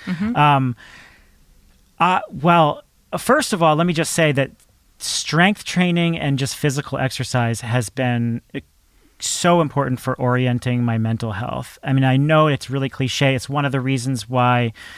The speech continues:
Speaker 2: so many people in Silicon Valley talk about optimizing health. And there's, you know, there, there's often this, like, desire to get away from the,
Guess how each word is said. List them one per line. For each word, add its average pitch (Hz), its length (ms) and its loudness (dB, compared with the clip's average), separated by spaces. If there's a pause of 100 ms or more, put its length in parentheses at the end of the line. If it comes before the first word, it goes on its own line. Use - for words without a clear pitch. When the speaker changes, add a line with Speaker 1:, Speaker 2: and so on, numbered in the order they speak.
(140)
Speaker 2:
so - 220 0
many 143 160 4
people 131 300 -2
in 120 80 2
Silicon 127 420 0
Valley 123 380 2
talk 120 240 0
about 123 260 2
optimizing 120 600 0
health. 120 480 2
And 120 120 2
there's, 117 220 -2 (380)
you 131 100 -6
know, 113 300 -2
there, 143 160 -8
there's 131 240 -4
often 127 480 2
this, 127 200 -4
like, 120 220 -2 (1000)
desire 143 460 2
to 135 80 2
get 143 200 2
away 135 260 4
from 143 180 0
the, 117 160 -2